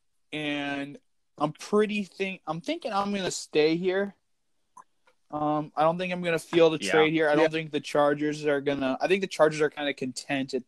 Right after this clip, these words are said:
Speaker 1: picking whoever they, whatever guy's there at quarterback.
Speaker 3: Yeah,
Speaker 1: So,
Speaker 3: I agree.
Speaker 1: uh, when I look at the Giants, I look at Dave Gettleman, and when he was with the Panthers, he was,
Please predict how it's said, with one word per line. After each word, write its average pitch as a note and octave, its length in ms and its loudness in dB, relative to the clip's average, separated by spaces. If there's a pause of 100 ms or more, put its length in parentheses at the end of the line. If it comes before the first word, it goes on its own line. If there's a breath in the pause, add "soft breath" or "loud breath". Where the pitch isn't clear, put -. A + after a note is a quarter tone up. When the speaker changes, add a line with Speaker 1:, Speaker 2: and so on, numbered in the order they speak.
Speaker 1:
picking C3 360 -6
whoever A#2+ 580 2 (340)
they, A2+ 120 0 (300)
whatever A2+ 380 4
guy's G#2 260 4
there G#2 360 2
at C3 80 -4
quarterback. D3 640 4 (1300)
Speaker 3:
Yeah, D3+ 140 0 (400)
Speaker 1:
So, - 180 0
Speaker 3:
I E3 100 8
agree. C#3 360 -2 (380 soft breath)
Speaker 1:
uh, G2+ 160 -2
when D3 160 8
I F#3 80 10
look G#3+ 240 6
at G#3 200 2
the F#3 280 4
Giants, D3 460 0
I C#3+ 100 6
look D3 200 2
at C3 140 -4
Dave D3+ 300 0
Gettleman, C#3+ 720 -2 (160)
and C#3 180 -6
when C#3+ 120 0
he E3 120 -2
was F3+ 160 2
with F3 120 -10
the E3 60 -20
Panthers, C#3 840 2 (460)
he C#3 640 2 (400)
was, C#3 300 2